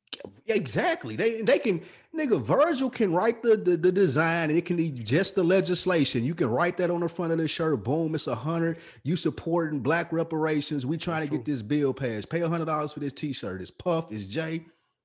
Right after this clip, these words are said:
Speaker 1: That's easy. Nigga,
Speaker 2: Puff,
Speaker 1: don't
Speaker 2: hit
Speaker 1: come
Speaker 2: us
Speaker 1: in with
Speaker 2: up.
Speaker 1: that vote or die shit. Nigga,
Speaker 2: We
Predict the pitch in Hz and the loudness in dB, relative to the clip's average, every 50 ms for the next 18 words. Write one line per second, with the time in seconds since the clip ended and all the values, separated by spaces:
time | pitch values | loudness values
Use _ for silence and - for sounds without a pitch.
0 | _ _ _ _ 494 - - - - 285 370 392 415 392 349 302 185 147 117 107 | _ _ _ _ -10 -10 -10 -10 -6 0 0 2 4 4 4 2 2 0 -2 -2
1 | 120 214 240 135 143 135 - - 131 147 151 143 226 180 190 180 208 180 139 101 | -2 -2 0 2 2 2 0 0 0 0 0 0 0 2 2 4 4 2 0 0
2 | 92 127 147 165 147 131 107 95 113 127 127 110 - - - - 135 196 294 - | 2 2 2 2 2 0 -2 0 -2 -2 0 -2 -4 -8 -6 -4 -4 -4 -4 -4
3 | - _ 294 392 359 370 | -10 _ -8 -4 -2 -2